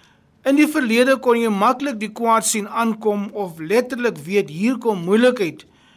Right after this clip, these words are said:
en dan subtiel of direk vermy omdat jy nie betrokke wil raak nie. Vandag met die moderne tegnologie en ander vorme van kommunikasie word die kwaad subtiel voor jou deur gelê,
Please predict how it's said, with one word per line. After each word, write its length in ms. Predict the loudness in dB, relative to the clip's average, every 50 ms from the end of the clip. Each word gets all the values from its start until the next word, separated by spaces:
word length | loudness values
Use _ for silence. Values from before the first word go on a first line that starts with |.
| _ -2
en 260 | 0 0 0 0 0
dan 280 | 0 0 0 0 -2 -4
subtiel 800 | -2 0 0 0 -2 -4 -12 -4 0 0 2 2 0 -2 -6 -8
of 240 | -10 -10 -10 -10 -8 -2
direk 440 | 2 2 2 4 4 0 0 -2 -4
vermy 500 | -6 -8 -6 -6 -4 -4 -4 -4 -6 -6 -2
omdat 400 | 0 2 2 2 2 0 0 0
jy 180 | 0 0 0
nie 160 | 0 0 -2
betrokke 680 | -4 -8 -10 -6 -4 -4 -4 -4 -4 -4 -6 -6 -6 -8 -12 _
wil 220 | -14 -8 -4 -4 -4
raak 380 | -2 0 2 2 0 0 -4
nie. 260 | -12 -16 -16 -18 -20 _ _ _ _ _ _ _ _ _ _ _ _ _ _ _ _ _
Vandag 600 | -4 -2 0 0 2 4 4 4 4 2 0 0
met 200 | 2 2 2 2
die 100 | 0 0
moderne 560 | 0 0 0 2 2 2 2 2 0 -2 -2
tegnologie 800 | -2 -2 -2 -2 -2 -4 -2 -2 -2 -2 -2 -4 -4 -4 -6 -8 -8 -6
en 240 | -6 -6 -6 -6 -2
ander 360 | -2 0 2 2 2 0 0
vorme 460 | -2 0 0 2 2 0 -2 -4 -4
van 280 | -2 -2 -2 -2 -2 -4
kommunikasie 840 | -6 -6 -4 -4 -6 -6 -4 -2 0 0 0 0 -2 -6 -8 -10 -10 -14 -20 -20 -18
word 360 | -12 -6 -2 2 2 2 0
die 140 | -2 -8 -8
kwaad 300 | -4 0 0 2 2 0
subtiel 560 | -2 -4 -4 -4 -6 -4 0 2 4 4 4
voor 220 | 2 0 -4 -4 -2
jou 180 | -2 -4 -4
deur 260 | -2 0 2 2 2 2
gelê, 480 | -2 -6 -6 -6 -4 -6 -6 -8 -10